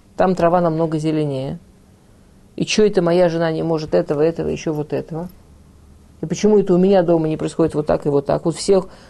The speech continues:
мужчины как мужчина, у меня одна сплошная проблема. Мы никогда не знаем на самом деле, что есть у другого человека. Мы никогда не знаем всё пекало целиком. Всевышний каждому даёт его пекало.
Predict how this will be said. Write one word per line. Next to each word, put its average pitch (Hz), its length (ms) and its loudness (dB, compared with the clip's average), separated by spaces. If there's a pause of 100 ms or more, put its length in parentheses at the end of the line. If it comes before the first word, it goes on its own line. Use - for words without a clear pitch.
(140)
мужчины 175 400 2
как 160 200 -4
мужчина, 165 420 0
у 151 40 0
меня 160 260 0
одна 151 160 -2
сплошная 151 400 -4
проблема. 143 440 -4 (600)
Мы 185 140 2
никогда 208 500 4
не 190 100 2
знаем 175 240 0
на 156 100 -4
самом 170 280 -2
деле, 165 160 0
что 156 160 -6
есть 156 200 -4
у 156 40 -4
другого 151 340 -2
человека. 147 520 -2 (880)
Мы 202 180 4
никогда 208 400 4
не 214 100 4
знаем 180 280 0
всё 185 200 0
пекало 170 340 0
целиком. 156 540 -2 (680)
Всевышний 208 440 0
каждому 202 560 0
даёт 165 220 2
его 151 200 -2
пекало. 151 400 -6